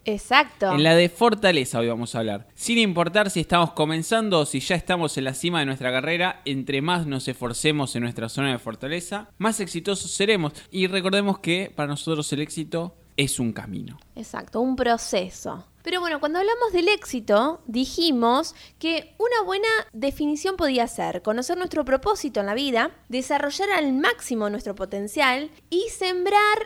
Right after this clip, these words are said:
Speaker 1: esa famosa semillita que beneficien a los demás. Pero si podemos hacer estas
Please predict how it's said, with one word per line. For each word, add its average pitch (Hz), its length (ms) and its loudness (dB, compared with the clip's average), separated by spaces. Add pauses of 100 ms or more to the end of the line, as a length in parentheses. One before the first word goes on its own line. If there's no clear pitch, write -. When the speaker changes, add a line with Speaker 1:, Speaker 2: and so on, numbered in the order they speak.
Speaker 1:
esa 339 320 -4
famosa 269 460 -4
semillita 311 1000 -2
que 302 100 0
beneficien 381 800 -2 (140)
a 254 120 10
los 226 160 4
demás. 170 480 -10 (160)
Pero 339 720 4
si - 160 2
podemos 466 340 0
hacer 349 220 -4
estas 330 460 -2